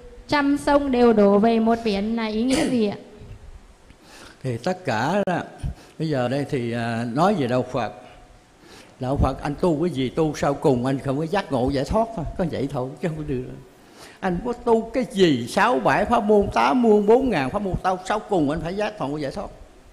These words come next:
Speaker 2: Mục đích của nó là vậy. Vì thế mà ông ví dụ là dầu sông núi, sông ngòi ở đâu mà nó chảy về sao cũng chảy về biển hết. Vì giờ sông Cửu Long cũng chảy về biển, rồi sông Nin cũng chảy về biển, rồi sông Hồng Hà nó chảy về biển. Cái nào cũng phải chạy về biển hết.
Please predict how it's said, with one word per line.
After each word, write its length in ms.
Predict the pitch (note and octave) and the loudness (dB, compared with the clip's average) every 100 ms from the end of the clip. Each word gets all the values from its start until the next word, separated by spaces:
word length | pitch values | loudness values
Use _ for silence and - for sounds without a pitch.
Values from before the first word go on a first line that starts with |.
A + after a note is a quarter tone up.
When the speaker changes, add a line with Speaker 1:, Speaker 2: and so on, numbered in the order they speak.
| - - | -18 -12
Speaker 2:
Mục 160 | E3+ | -8
đích 220 | A3 C#4+ - | -8 -8 -6
của 120 | F#3 | -6
nó 120 | F#3 | -6
là 140 | A#2+ A2+ | -8 -8
vậy. 180 | G#2+ C3+ D#3 - _ _ _ _ - - _ - | -10 -12 -18 -20 _ _ _ _ -20 -20 _ -8
Vì 140 | C#3+ | -4
thế 240 | D#3 A#3 C4+ | 0 0 0
mà 120 | E3+ | 0
ông 200 | C#3+ E3+ | -2 -2
ví 140 | G#3+ A#3+ | -2 0
dụ 220 | D3 F3 | 0 0
là 140 | D3 - - - - | -2 -6 -18 -18 -4
dầu 240 | C#3+ C3 - | -2 -2 -2
sông 400 | G3+ G#3+ G#3 G3+ | -2 0 -2 0
núi, 280 | A#3+ C#4 | 0 0
sông 260 | A#3 G3 G3 | 0 -2 0
ngòi 260 | D#3 B2 D3 | -2 -2 -2
ở 60 | |
đâu 180 | F#3+ F#3 | -2 -2
mà 120 | D#3 | -2
nó 60 | D3+ | -6
chảy 320 | - A2 F#3 | -6 -4 -4
về 180 | F3+ C3 | -4 -6
sao 280 | - D#3 E3 | -4 -6 -8
cũng 100 | F3+ E3+ | -12 -8
chảy 200 | A#2 F#3+ | -8 -6
về 140 | D#3+ | -6
biển 200 | B2+ D#3+ | -6 -8
hết. 160 | G#3 G#3 - - _ _ _ _ _ - - - - - | -10 -14 -20 -20 _ _ _ _ _ -20 -20 -20 -20 -12
Vì 200 | C4 G#3+ | -4 -2
giờ 140 | G#3 F3 | -2 -2
sông 180 | G#3+ G#3 | -4 -4
Cửu 200 | G3+ A#3 | -2 0
Long 200 | A3 G#3 | 0 -2
cũng 180 | G#3 G3+ | -4 -2
chảy 180 | F#3 G#3 | -2 0
về 180 | G3 | -2
biển, 360 | D3+ D#3 A#3+ B3+ | 0 0 0 -2
rồi 120 | D#3+ | -6
sông 280 | F#3 G3 G#3 | -4 -6 -2
Nin 320 | G3+ G3+ G3 F3 | -2 -2 -6 -10
cũng 120 | F#3+ | -8
chảy 200 | F#3+ E3+ | -6 -6
về 200 | G#3+ F3+ | -6 -6
biển, 280 | D3+ E3 A3+ | -6 -6 -6
rồi 120 | F3+ | -8
sông 200 | F#3 F#3+ | -6 -6
Hồng 200 | E3 C3+ | -4 -4
Hà 280 | D3 C#3+ C#3 | -4 -4 -6
nó 80 | F3+ | -8
chảy 180 | E3 D3 E3 | -6 -6 -6
về 60 | D3 D3 | -10 -10
biển. 100 | D3 - - - | -14 -18 -20 -6
Cái 100 | A#3+ | -4
nào 280 | G3+ E3+ D#3+ | 0 2 2
cũng 100 | F3+ | 0
phải 100 | G3 | -2
chạy 180 | F#3 D#3 | 0 -2
về 80 | C#3+ | -2
biển 180 | D3+ | -2
hết. 160 | F3 | -4